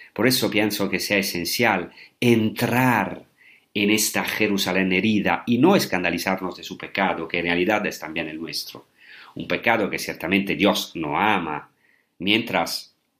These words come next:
lo podemos sí afirmar con certeza, ama a los pecadores y desea curar sus heridas.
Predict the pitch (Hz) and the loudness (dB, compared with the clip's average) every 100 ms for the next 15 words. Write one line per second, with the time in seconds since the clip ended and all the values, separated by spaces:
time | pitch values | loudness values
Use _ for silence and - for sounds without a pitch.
0 | _ - 73 78 76 85 78 76 - - | _ -14 -10 -8 -4 -4 -4 -4 -4 0
1 | 90 73 - 76 78 80 - 78 - 78 | 0 0 -4 -8 -4 -6 -6 -10 -8 -10
2 | - 98 - 78 - - 98 98 90 87 | -2 -2 0 -4 -6 -2 0 2 0 -4
3 | - 87 85 80 - 78 - 78 82 87 | -6 -6 -6 -6 -8 -10 -10 -10 -8 -8
4 | 82 78 - - - 110 107 101 101 - | -8 -10 -12 -14 -10 0 2 4 4 4
5 | 139 120 107 92 90 85 - 87 87 82 | 4 4 2 -2 -2 -2 -4 -8 -8 -8
6 | 76 73 - - - | -8 -10 -10 -12 -14